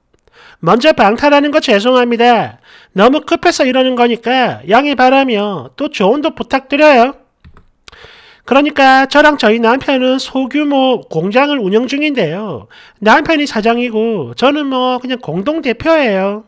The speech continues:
음. 다름이 아니고 저희 회사 방침상 직원들한테 식사는 물론이고 식대 지급도 안 하거든요.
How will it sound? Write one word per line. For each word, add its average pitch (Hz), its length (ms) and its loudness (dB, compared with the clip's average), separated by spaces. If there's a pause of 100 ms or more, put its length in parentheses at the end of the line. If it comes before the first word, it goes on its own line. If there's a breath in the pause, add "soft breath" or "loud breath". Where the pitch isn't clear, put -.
음. 160 240 -16 (2000 soft breath)
다름이 311 300 0
아니고 202 800 -2
저희 269 340 2
회사 285 320 0
방침상 247 1040 -2 (240 soft breath)
직원들한테 285 720 2
식사는 330 540 0
물론이고 262 640 -2
식대 - 400 -2
지급도 320 340 -2
안 185 200 4
하거든요. 240 580 -2